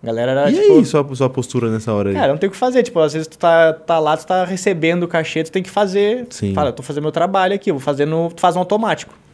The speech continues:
Speaker 1: Tem muito show que a gente faz que é, tipo, acaba sendo no automático, assim, que tu fala, "Ok, eu não consigo reverter essa situação."
Speaker 2: É que é, é meio bosta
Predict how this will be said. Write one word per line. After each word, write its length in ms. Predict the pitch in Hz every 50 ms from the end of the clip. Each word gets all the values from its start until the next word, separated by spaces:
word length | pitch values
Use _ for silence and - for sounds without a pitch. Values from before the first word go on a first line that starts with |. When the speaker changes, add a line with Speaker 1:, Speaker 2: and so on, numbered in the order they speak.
| - -
Speaker 1:
Tem 100 | - 214
muito 160 | 214 262 262 -
show 160 | - 208 185
que 60 | 185
a 20 | 180
gente 120 | 170 -
faz 280 | - - 165 156 160 156
que 80 | -
é, 120 | 190 190 185
tipo, 200 | 185 - - 190
acaba 220 | 185 - 185 190
sendo 220 | 185 185 196 190 185
no 40 |
automático, 560 | 185 185 - 196 180 165 151 156 160 - - 165
assim, 180 | 160 - 160
que 40 | 156
tu 80 | - -
fala, 320 | 175 170 170 156 - - - - - _ _
"Ok, 260 | - - - 156 143
eu 60 | 139
não 80 | 151 147
consigo 340 | 143 165 156 - 170 160 170
reverter 440 | 156 170 165 160 170 165 165 -
essa 180 | 160 156 - 165
situação." 420 | 160 - 175 170 170 - 175 127 - - - - -
Speaker 2:
É 100 | - 190
que 120 | - 135
é, 20 | 113 117 117 117 117 - - 80 - 90
é 40 | 107
meio 140 | 117 151
bosta 400 | 160 123 113 113 120 113 - 107